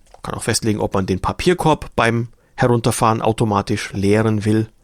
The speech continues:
Dann gibt's Einstellungen zum Editor, zur Braille-Anzeige, zur Geschwindigkeit des automatischen Scrollens, Mathematik, Format wissenschaftlich, Genauigkeit kann man einstellen.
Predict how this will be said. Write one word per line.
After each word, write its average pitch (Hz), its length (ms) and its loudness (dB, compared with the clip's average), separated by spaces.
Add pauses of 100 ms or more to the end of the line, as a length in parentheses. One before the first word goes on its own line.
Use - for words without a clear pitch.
(140)
Dann 101 100 -6
gibt's 131 180 -2
Einstellungen 131 500 0
zum 104 160 0
Editor, 175 580 0 (240)
zur - 180 -2
Braille-Anzeige, 120 1200 0 (640)
zur 107 520 2
Geschwindigkeit 120 640 0
des - 100 -4
automatischen 101 720 -2
Scrollens, 143 640 2 (260)
Mathematik, 127 880 0 (960)
Format 110 460 2
wissenschaftlich, 165 800 0 (1300)
Genauigkeit 127 600 0
kann 117 140 -2
man 113 100 -2
einstellen. 104 560 -4